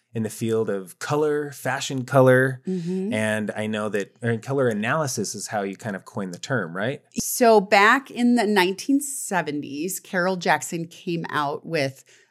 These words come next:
Speaker 2: a book called Color Me Beautiful. It was this big fad, and everyone got their colors done, right?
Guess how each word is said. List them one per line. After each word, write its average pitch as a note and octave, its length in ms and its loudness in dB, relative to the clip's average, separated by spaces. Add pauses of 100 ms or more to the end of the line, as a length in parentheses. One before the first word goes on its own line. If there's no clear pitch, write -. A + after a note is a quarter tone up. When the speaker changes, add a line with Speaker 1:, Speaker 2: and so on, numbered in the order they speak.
Speaker 2:
a C#3 260 4
book E3+ 380 -6
called C#3+ 260 -4
Color C#3+ 300 -4
Me D3 140 -4
Beautiful. C#3 400 -6
It - 20 -8
was D3+ 160 -6
this - 160 -8
big F3+ 240 -2
fad, - 640 -10 (260)
and E3 220 -4
everyone G#3 480 2
got E3+ 240 -2
their D3 120 -2
colors C3 520 -8
done, - 340 -12
right? D#3 420 0